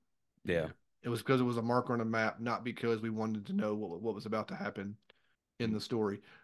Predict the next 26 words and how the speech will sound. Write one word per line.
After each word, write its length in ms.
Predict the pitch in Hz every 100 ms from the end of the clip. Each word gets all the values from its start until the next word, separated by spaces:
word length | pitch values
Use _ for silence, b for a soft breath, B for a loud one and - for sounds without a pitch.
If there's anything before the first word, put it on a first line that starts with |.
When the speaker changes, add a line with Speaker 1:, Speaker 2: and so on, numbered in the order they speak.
| b
Speaker 3:
With 180 | 131 127
your 320 | 127 123 120 113
story 360 | - 147 143
readings, 460 | 117 135 151 160 127
was 160 | 120
there 160 | 117 117
any, 440 | 120 143 147 143 b b b _ -
well, 300 | 120 104 - -
thing 180 | 147 139
involving 460 | 120 127 131 131
your, 140 | 123 120 - -
your 140 | 127
four 220 | 120 135 135
main 200 | 127 110
characters? 460 | 131 151 143 123
'Cause 180 | 123 110
the 120 | 120
game 240 | 120 131 123
lets 200 | 123 131
you 100 | 127
pick 220 | 139 131
a 40 | 113
character 460 | 143 160 156 127
like 240 | 117 120 120
it 120 | -
matters. 680 | 113 123 - - - -